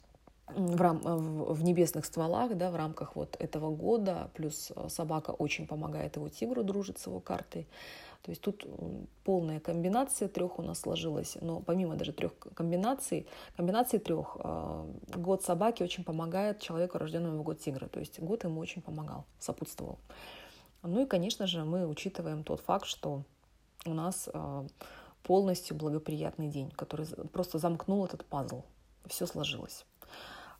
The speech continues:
Э, Игорь Акинфеев также обладает звездой академика. Обратите внимание, футболисты.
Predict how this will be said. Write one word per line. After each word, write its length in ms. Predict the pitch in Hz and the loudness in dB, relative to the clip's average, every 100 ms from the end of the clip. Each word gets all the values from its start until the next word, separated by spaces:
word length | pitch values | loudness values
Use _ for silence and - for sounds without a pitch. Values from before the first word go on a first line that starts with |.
| - | -4
Э, 200 | - 180 | 0 4
Игорь 240 | 269 247 208 | 10 10 10
Акинфеев 380 | 196 - 202 - | 8 4 4 6
также 280 | 180 160 | 4 6
обладает 300 | 156 160 156 | 2 4 2
звездой 280 | 156 151 160 | 2 0 0
академика. 520 | 151 147 135 143 - | 0 -2 -2 -4 -2
Обратите 340 | - 185 208 202 | 2 2 2 2
внимание, 460 | 185 156 139 120 - - | 4 2 0 -4 -4 2
футболисты. 580 | 180 180 139 - 151 | 6 6 6 0 -6